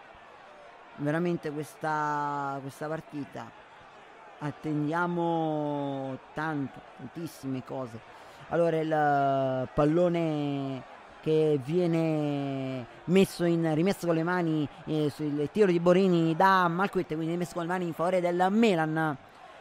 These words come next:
E allora vediamo il, vediamo adesso che c'è la, l'Axalt. E allora vedremo una, un qualcosina di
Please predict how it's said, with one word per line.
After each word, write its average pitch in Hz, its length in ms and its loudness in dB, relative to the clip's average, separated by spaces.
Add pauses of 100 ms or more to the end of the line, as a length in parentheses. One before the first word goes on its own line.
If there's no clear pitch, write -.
(120)
E - 60 -6
allora 277 180 6
vediamo 214 300 2
il, 190 380 -2
vediamo 190 320 0
adesso 185 260 -2
che 160 140 0
c'è 147 1200 -2
la, 190 560 2
l'Axalt. 165 640 -4
E - 1300 -10
allora 147 360 -4 (1500)
vedremo 180 440 0
una, 180 460 0
un 160 120 -4
qualcosina 151 1900 -8
di 160 100 -10